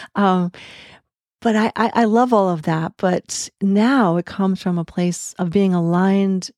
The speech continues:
with my soul and my essence, if that makes sense, of, of really reclaiming my inner Aphrodite, which is an ongoing thing, right? This is like a yoga practice, ongoing thing. But before that, I feel like I was really confused about beauty, and I, um,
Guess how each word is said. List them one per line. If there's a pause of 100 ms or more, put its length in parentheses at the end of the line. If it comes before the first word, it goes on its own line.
(120)
with
my
soul
and
my
essence,
if
that
makes
sense,
of,
of
really
reclaiming (140)
my
inner
Aphrodite,
which
is
an
ongoing
thing,
right?
This
is
like
a
yoga
practice, (480)
ongoing
thing. (560)
But
before
that,
I
feel
like
I
was
really
confused
about
beauty,
and
I,
um,